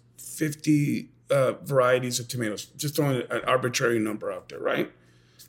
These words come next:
And then as things started to kinda get, be condensed and everything, there was the convenience factor, uh, demand, everything, all those heirloom varieties fell to the wayside 'cause everything had to be streamlined.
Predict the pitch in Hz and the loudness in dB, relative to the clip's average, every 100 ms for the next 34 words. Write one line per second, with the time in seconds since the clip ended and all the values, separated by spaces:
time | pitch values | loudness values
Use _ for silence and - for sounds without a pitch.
0 | _ 143 139 151 151 139 143 - 135 - | _ 2 6 6 6 4 0 -4 -6 -4
1 | - 156 151 151 - - - _ - - | -2 4 4 4 0 -8 -20 _ -6 0
2 | 156 143 135 127 - 139 131 - 127 - | 2 2 -2 -4 -2 0 0 -2 -4 -4
3 | 135 143 131 131 135 131 127 127 127 131 | -4 0 0 2 0 0 -2 -2 -4 -6
4 | 135 135 120 - 135 127 - 127 123 139 | -4 -2 -2 -2 -2 -2 -6 -10 -6 0
5 | 131 151 147 139 135 - 127 123 - 131 | 4 8 8 6 2 -2 -4 -4 -2 -2
6 | 127 123 - - - _ - 127 123 135 | -2 -6 -12 -20 -20 _ -4 -2 0 2
7 | 139 139 135 127 135 135 135 135 127 - | 4 4 2 0 0 0 -2 -4 -4 -4
8 | 123 147 160 151 151 143 - 143 139 143 | -4 0 2 4 2 2 0 0 2 0
9 | 135 127 127 127 123 123 120 117 - - | 0 -2 -2 0 0 -2 -4 -4 -6 -12
10 | _ - 143 127 123 - 101 101 95 - | _ -2 4 4 4 -6 -6 -4 -2 -4
11 | - - _ _ _ _ - 123 127 127 | -4 -16 _ _ _ _ -6 -2 0 0
12 | 135 127 117 117 - - 135 117 98 95 | 0 0 0 0 0 0 0 0 -4 -12
13 | - | -18